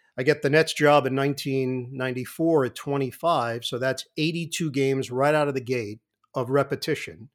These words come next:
And I'm doing it on a radio station, which was, uh, a, basically an oldies station. It was fifteen sixty A M. At some point, it turned to Disney.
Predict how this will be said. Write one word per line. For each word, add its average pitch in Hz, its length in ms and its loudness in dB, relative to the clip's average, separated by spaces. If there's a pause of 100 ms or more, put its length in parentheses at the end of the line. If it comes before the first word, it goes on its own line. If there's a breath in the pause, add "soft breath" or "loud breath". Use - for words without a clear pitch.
(480)
And 131 120 -2
I'm 131 120 -2
doing 160 320 4
it 156 240 6
on 139 140 0
a 127 40 0
radio 143 400 4
station, 127 640 -2
which 120 320 -4
was, 120 800 -2 (840)
uh, 135 200 0
a, 135 60 -4
basically 202 580 0
an 135 100 2
oldies 139 480 2
station. 117 460 -4
It 127 60 -2
was 104 160 -6
fifteen 165 640 0
sixty 147 640 -4
A 139 260 2
M. 113 400 -8 (300)
At 113 140 -8
some 190 340 4
point, 151 500 2 (160)
it 127 220 -8
turned 151 540 0
to 135 100 0
Disney. 120 840 -4